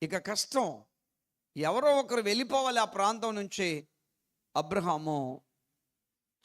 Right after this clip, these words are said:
చాలా పెద్ద మనిషి, నిదానస్తుడు, నీతి కలిగిన వాడు, యథార్థత కలిగిన వాడు,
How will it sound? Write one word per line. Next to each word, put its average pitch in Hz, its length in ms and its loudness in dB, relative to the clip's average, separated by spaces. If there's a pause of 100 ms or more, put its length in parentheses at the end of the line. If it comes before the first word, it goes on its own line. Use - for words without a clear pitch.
చాలా 139 520 -4 (160)
పెద్ద 135 180 -8
మనిషి, 143 440 -10 (2250)
నిదానస్తుడు, 143 720 -4 (1300)
నీతి 160 280 -2
కలిగిన 208 300 2
వాడు, 143 300 0 (1080)
యథార్థత 196 500 4
కలిగిన 240 340 2
వాడు, 131 340 -4